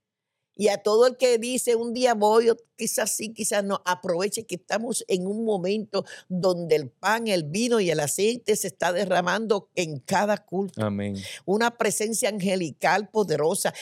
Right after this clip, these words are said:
Speaker 1: Hemos escuchado ángeles cantando en la
Speaker 2: Amén.
Speaker 1: iglesia.
Speaker 2: Así mismo es. Sí.
Speaker 1: Y entonces, ¿qué sucede? Pero, señores, para nosotros poder estar disfrutando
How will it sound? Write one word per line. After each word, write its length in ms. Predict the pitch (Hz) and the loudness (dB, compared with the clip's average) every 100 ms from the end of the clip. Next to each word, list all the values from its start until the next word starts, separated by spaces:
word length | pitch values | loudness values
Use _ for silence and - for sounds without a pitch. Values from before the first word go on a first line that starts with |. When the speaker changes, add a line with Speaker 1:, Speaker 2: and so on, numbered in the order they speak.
| - - | -16 -2
Speaker 1:
Hemos 260 | 220 262 269 | 0 2 0
escuchado 560 | 262 202 196 247 226 | -2 -2 2 4 4
ángeles 400 | 180 247 233 175 | 2 0 0 0
cantando 520 | 151 139 131 135 110 | 0 0 0 0 0
en 40 | 110 | 0
la 60 | |
Speaker 2:
Amén. 160 | 113 110 | 0 0
Speaker 1:
iglesia. 240 | 117 113 | 0 -2
Speaker 2:
Así 160 | - 117 | -4 -4
mismo 340 | 110 107 117 | -4 -6 -8
es. 160 | 113 147 180 - | -8 -12 -18 -12
Sí. 340 | - 107 123 - _ _ _ | -8 -6 -8 -14 _ _ _
Speaker 1:
Y 100 | 202 | -2
entonces, 340 | - 226 269 - | 0 0 0 0
¿qué 80 | |
sucede? 380 | 220 226 185 180 | 0 0 0 0
Pero, 440 | 143 - 302 226 160 | 0 2 2 2 -2
señores, 600 | 170 156 156 135 123 123 - - | -2 0 2 2 2 -4 -20 -4
para 220 | 202 196 175 | 0 2 0
nosotros 560 | 175 220 254 440 - _ | -2 -4 -2 -2 -2 _
poder 460 | 214 - 254 247 - _ | -4 0 0 0 -4 _
estar 260 | 196 226 | -2 -2
disfrutando 840 | 226 233 190 147 180 196 160 101 | -2 -4 -6 -2 0 0 -2 -8